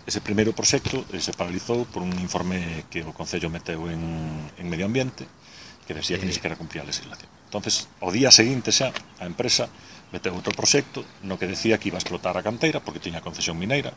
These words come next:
Speaker 1: comprara todo isto a un euro metro cuadrado, non? Para que fagas unha idea. Setenta hectáreas, setecientos cincuenta mil euros, máis ou menos.
Speaker 2: Un pouco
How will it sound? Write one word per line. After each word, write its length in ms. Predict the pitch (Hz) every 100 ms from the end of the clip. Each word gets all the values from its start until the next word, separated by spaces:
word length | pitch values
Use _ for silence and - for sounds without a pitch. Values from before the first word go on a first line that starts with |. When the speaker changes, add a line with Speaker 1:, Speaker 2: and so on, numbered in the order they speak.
| -
Speaker 1:
comprara 360 | 92 107 104
todo 160 | - 110
isto 240 | 135 - 104
a 40 |
un 80 | 98
euro 160 | 92 87
metro 240 | 82 -
cuadrado, 300 | 80 - - - - -
non? 100 | 98 -
Para 160 | 87 80
que 80 |
fagas 240 | 78 85 80
unha 100 | 78
idea. 240 | 76 73 76 71 - - - - - - - -
Setenta 440 | - - - - 196
hectáreas, 380 | - 143 131 117
setecientos 600 | - - - 98 87 -
cincuenta 380 | 80 82 82 85
mil 160 | 73
euros, 260 | 71 69 -
máis 100 | 76 -
ou 80 | -
menos. 240 | - - - - 151
Speaker 2:
Un 80 |
pouco 320 | 160 175 202